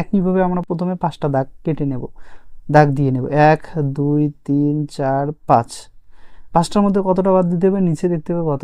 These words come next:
রয়েছে, দুই, দুইটা দাগ আমরা কেটে দিলাম, অর্থাৎ বাদ দিয়ে দিলাম। এখন কতটা অবশিষ্ট থাকছে, কয়টা দাগ? এক, দুই, তিন। তাহলে তিন, এইখানে আমাদের তিন বসাতে হবে।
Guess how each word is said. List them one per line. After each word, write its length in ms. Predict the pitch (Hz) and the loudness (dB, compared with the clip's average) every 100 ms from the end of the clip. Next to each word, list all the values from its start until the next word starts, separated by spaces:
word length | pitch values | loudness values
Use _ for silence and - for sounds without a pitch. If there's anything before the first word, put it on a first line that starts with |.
| 139 | -2
রয়েছে, 200 | 135 147 135 | -2 -2 0
দুই, 120 | 185 180 151 | 2 0 -2
দুইটা 220 | 143 147 139 | -2 -2 -2
দাগ 120 | 143 143 | -4 -4
আমরা 140 | 147 202 196 - 208 - _ _ - | -4 -4 -6 -10 -20 -20 _ _ -2
কেটে 220 | 151 127 120 | 0 0 -4
দিলাম, 180 | 117 127 - - - - | -8 -12 -18 -20 -16 -12
অর্থাৎ 220 | 147 151 147 | -6 -2 2
বাদ 120 | 147 135 | 2 4
দিয়ে 120 | 131 120 | 2 0
দিলাম। 180 | 120 139 - | -2 -8 -12
এখন 140 | 139 190 - | -6 -4 -2
কতটা 340 | 165 160 185 185 175 | -2 -2 -2 0 0
অবশিষ্ট 380 | 175 - 175 190 175 | 0 -4 -6 -4 -6
থাকছে, 220 | 165 - 170 | -6 -6 -2
কয়টা 220 | 160 160 170 | 0 0 0
দাগ? 120 | 214 - - - - 143 151 | -2 -6 -20 -16 -4 2 2
এক, 80 | 156 143 | 0 -2
দুই, 160 | 151 185 - | -2 -2 -6
তিন। 140 | - - - - | -10 -10 -20 -6
তাহলে 180 | 135 135 - | -4 -2 -2
তিন, 120 | 165 202 - | -2 -2 -6
এইখানে 240 | 156 156 139 | -4 -2 -2
আমাদের 220 | 127 135 190 - | -2 -4 -8 -6
তিন 140 | 127 120 | -6 -6
বসাতে 300 | - - - 135 | -8 -12 -16 -16
হবে। 140 | 131 | -18